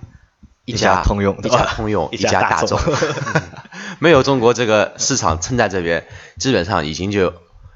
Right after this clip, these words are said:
Speaker 1: 成为过去式了。
Speaker 2: 但这个我觉得可能也是什么呢？也和什么有关？也和就是模块化生产有关，对吧？因为现在车都是模块化生产嘛，对吧？在一个平台下面，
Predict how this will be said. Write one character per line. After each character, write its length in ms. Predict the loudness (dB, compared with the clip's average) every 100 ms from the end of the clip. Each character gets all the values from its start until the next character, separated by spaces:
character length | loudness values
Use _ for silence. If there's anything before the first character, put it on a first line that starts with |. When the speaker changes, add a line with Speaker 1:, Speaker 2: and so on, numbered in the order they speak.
| -14
Speaker 1:
成 180 | -4 -2
为 80 | 2
过 160 | 2
去 140 | 0 -2
式 160 | -4
了。 160 | -6 -8 -14 -14 0
Speaker 2:
但 120 | 2
这 100 | 4
个 60 | 6
我 120 | 4
觉 100 | 4
得 160 | 0 0
可 200 | -2 0
能 120 | 0
也 140 | 0
是 180 | -2 -6
什 120 | -4
么 80 | -2
呢？ 60 | -2
也 120 | 0
和 160 | -2
什 140 | -2 -4
么 80 | -4
有 100 | -4
关？ 200 | -6 -6
也 120 | -4
和 120 | 0 0
就 80 |
是 120 | 0 -2
模 160 | 0
块 160 | 2 2
化 140 | 0
生 140 | -4 -8
产 160 | -10
有 100 | -12
关， 160 | -16 -20 _ _ _ _ _ _ _
对 60 | -8
吧？ 60 | 0
因 80 |
为 60 | 0
现 140 | 2
在 120 | 4 4
车 160 | 4
都 120 | 2
是 280 | 2 0 -2 -6 -20 -6
模 140 | 2 2
块 120 | 4
化 120 | 0
生 140 | -4 -6
产 160 | -10
嘛， 120 | -12 -18 _
对 60 | 0
吧？ 100 | 2
在 180 | 4 4
一 140 | 4
个 60 | 0
平 180 | 0 -2
台 140 | 0
下 140 | 0
面， 220 | -4 -6